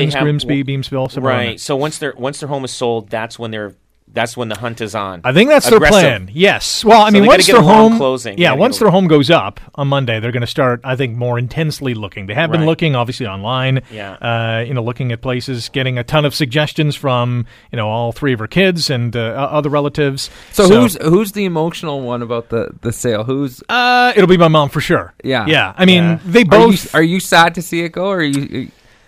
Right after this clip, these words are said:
Speaker 1: Yeah and no. I mean, it was a house where I spent a lot of my teenage years.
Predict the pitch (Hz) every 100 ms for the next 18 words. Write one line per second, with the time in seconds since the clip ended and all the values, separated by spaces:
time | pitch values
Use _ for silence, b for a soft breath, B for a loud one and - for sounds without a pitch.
0 | _ 466 415 254 220 135 131 233 208 202
1 | 202 202 180 175 165 151 185 185 160 160
2 | 156 156 147 147 - 165 156 147 139 139
3 | 135 - 170 170 143 156 170 294 - -